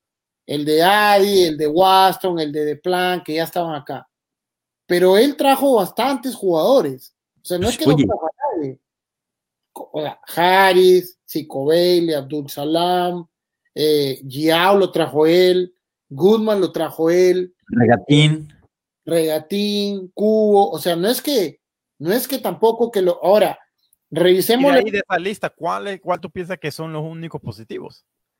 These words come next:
Speaker 3: Que han, han llegado y al menos han hecho algo bueno por el equipo, o tal vez no para ser titulares, pero pe-, para mí Bailey me gustó. Yao me gu-, me, Yao me gu-, me gusta, no pienso que es
Speaker 1: No.
Speaker 3: para ser titular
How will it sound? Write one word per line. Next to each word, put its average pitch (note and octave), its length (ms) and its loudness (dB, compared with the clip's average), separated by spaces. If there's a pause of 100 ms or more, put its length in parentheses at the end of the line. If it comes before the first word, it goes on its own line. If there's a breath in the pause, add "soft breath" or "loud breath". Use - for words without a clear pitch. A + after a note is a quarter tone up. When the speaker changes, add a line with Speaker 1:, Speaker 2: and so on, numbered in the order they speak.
(340)
Speaker 3:
Que C3 160 -4
han, D3 340 -2 (100)
han E3+ 180 0
llegado F3+ 400 -2
y C#3 100 -10
al A#2+ 140 -6
menos D3+ 360 -14
han D3+ 200 -18
hecho C#3+ 320 -10
algo C#3 340 -6
bueno C3+ 400 -12
por B2 140 -16
el A2 60 -12
equipo, C#3+ 260 -14
o - 180 -10
tal D3+ 140 -4
vez E3+ 80 -10
no E3+ 120 -12
para D3+ 200 -2
ser C3+ 160 -10
titulares, C#3 480 -8
pero B2+ 180 -10 (360)
pe-, C3+ 200 -12
para D3 240 -4
mí G#3 340 -8
Bailey F#3+ 360 -2
me E3+ 100 -8
gustó. A2+ 380 -10 (480)
Yao D#3 360 -6
me G#3 160 -6
gu-, E3 140 -10
me, D3+ 160 -10
Yao G3+ 260 -4
me A#3 100 -8
gu-, F3+ 240 -8
me D3+ 140 -10
gusta, E3 360 -12
no D#3 160 -14
pienso A#3 220 -12
que D3 80 -6
es C#3 60 -6
Speaker 1:
No. C3+ 40 -8
Speaker 3:
para F#3 180 -6
ser - 160 -16
titular D3+ 640 -8